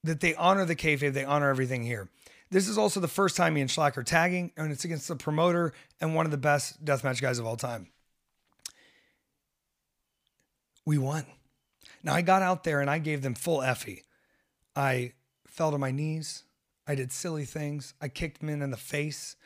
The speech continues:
I did tarantulas. This is the first time these fans are seeing me. And before the show, we were setting up. We were being a little snippy, which is fine. He's, you know, they haven't seen me yet. Some people know me. Some people know Effie. They've paid attention. He said,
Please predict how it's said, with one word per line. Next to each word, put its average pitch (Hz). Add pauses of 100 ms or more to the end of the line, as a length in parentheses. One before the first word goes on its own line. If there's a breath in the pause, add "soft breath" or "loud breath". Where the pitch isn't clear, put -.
(180 soft breath)
I 160
did 143
tarantulas. 147 (320 soft breath)
This 180
is 139
the 175
first 208
time 202
these 175
fans 175
are 147
seeing 220
me. 190
And 170
before 220
the 208
show, 147 (240 loud breath)
we 180
were 175
setting 151
up. 147
We 165
were 143
being 143
a 135
little 143
snippy, 135 (100)
which 147
is 135
fine. 131 (1200 soft breath)
He's, 156 (380)
you 190
know, 143
they 160
haven't 190
seen 180
me 156
yet. 139
Some 240
people 202
know 165
me. 117
Some 165
people 156
know 147
Effie. 123
They've -
paid 160
attention. 131 (1120 soft breath)
He 147
said, 143